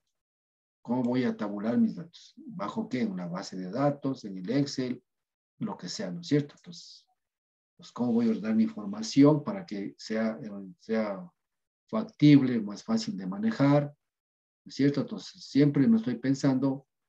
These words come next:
que no más que ir colocando dentro de lo que es de mi hoja de Excel y ahí donde voy a ir colocando toda la información. Capaz que sea manejable, puede hacer gráficos,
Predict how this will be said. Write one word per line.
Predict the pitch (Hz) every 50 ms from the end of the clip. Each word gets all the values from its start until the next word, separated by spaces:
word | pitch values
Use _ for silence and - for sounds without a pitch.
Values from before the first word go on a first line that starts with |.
| _ _ _ _ _ _ _ _ _ _ _ _ _ _ _ -
que | 139 135
no | 131 131 120
más | 120 120 117 -
que | - 131
ir | 123 113
colocando | - 113 110 107 98 - 113 117 120 113 117 113
dentro | 104 104 104 - 113 98
de | 90
lo | 95 92
que | - - 107
es | 104 95
de | 98 95 90
mi | 92 101 98
hoja | 98 101 113 - - 110 98
de | 95 98 104 120
Excel | 131 127 - - 151 143 120 107
y | 104 104
ahí | 98 98
donde | 95 98 101 101 101 101
voy | 90 92 101 104 107
a | 104
ir | 110 -
colocando | - 202 196 185 - 208 196 -
toda | _ 196 196 202 220
la | 226
información. | 208 - _ _ 196 185 180 - - 202 185 175 - _ _ _ _ _ _ _ _ _ _ _ _ _ _ _ _
Capaz | - 117 - 113 110
que | - -
sea | 117 104 98
manejable, | 101 104 104 110 113 - 151 147 143 135 135 123 110
puede | - 107 101 95
hacer | 90 - 107 90
gráficos, | 110 127 143 143 139 143 135 127 - 123 127 113